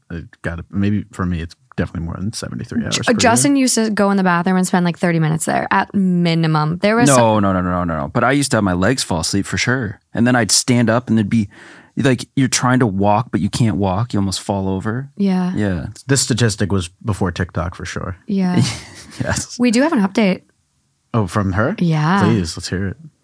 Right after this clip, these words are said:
Speaker 2: So if you didn't catch my original post a while back, here it is. In short, I've been worried about moving into my boyfriend's one bedroom because I take horrifically stinky poops, and I didn't know how to introduce him to that part of me. Let me start off by saying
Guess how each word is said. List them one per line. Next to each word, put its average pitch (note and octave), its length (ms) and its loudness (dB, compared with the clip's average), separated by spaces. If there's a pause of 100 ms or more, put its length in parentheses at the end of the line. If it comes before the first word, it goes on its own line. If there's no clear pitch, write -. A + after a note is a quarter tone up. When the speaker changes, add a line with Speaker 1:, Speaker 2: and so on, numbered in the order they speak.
(520)
Speaker 2:
So E4+ 320 2
if C#4 120 0
you G#3+ 60 2
didn't A#3+ 240 0
catch A#3+ 300 0
my A#3+ 160 2
original A3+ 320 2
post B3 400 2
a A#3+ 40 2
while G#3 180 4
back, G#3+ 220 2
here A3 200 0
it A3+ 60 0
is. G3+ 380 0
In A#3+ 120 2
short, A3 480 0
I've A3+ 140 2
been G#3+ 180 2
worried C4+ 240 4
about C4 160 2
moving A#3 280 2
into A3+ 280 2
my G3+ 100 4
boyfriend's G3 400 0
one G3 160 2
bedroom F#3+ 420 2 (420)
because G#3 240 2
I G3 100 2
take F#3+ 260 0
horrifically A3 880 0
stinky G#3 560 0
poops, - 500 -2
and G3+ 120 -2
I F#3 60 2
didn't G3 220 0
know C#4 180 2
how A#3+ 180 2
to A#3 100 0
introduce A3+ 400 0
him G#3 140 2
to G3 80 0
that G3 200 2
part F#3 220 0
of E3+ 100 -2
me. - 240 -4 (480)
Let B3+ 120 2
me D#4+ 120 2
start C#4+ 220 0
off C4 220 2
by B3 120 0
saying G#3+ 380 2